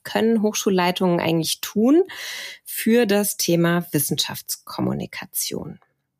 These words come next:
In der Vorbereitung der Folge habe ich mir ein paar Studien angeguckt und es gibt gar nicht so viel zum Thema Hochschulleitungen. Ich habe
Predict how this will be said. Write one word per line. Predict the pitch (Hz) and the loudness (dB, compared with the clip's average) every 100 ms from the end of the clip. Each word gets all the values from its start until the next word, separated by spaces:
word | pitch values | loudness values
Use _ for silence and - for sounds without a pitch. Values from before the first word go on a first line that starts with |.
| _ _ _ - - - - - - | _ _ _ -18 -14 -12 -14 -16 -6
In | - | 0
der | 254 | 2
Vorbereitung | 262 311 370 294 294 277 | 2 2 2 2 4 2
der | 240 | 2
Folge | - 202 214 262 277 285 285 - - | 0 0 2 4 4 2 0 -6 -4
habe | 214 | 0
ich | 247 - | 2 4
mir | 220 233 233 233 233 | 4 6 6 4 2
ein | 190 196 202 | 2 2 2
paar | - 208 196 | 2 2 2
Studien | - 185 240 277 175 | 0 2 2 4 2
angeguckt | 160 170 180 226 247 | 2 0 0 0 2
und | 233 | 2
es | - | 2
gibt | 330 349 - | -2 -2 -2
gar | 156 160 | 0 2
nicht | 156 160 | 2 2
so | - 156 | 0 0
viel | - - 156 | 2 2 2
zum | 143 156 | 2 0
Thema | 147 165 156 156 | 2 2 2 2
Hochschulleitungen. | 208 233 - 143 143 143 139 165 170 214 339 - - - - | 0 -2 0 2 2 2 0 2 4 4 2 -2 -4 -6 -4
Ich | - | -2
habe | 208 277 | 2 2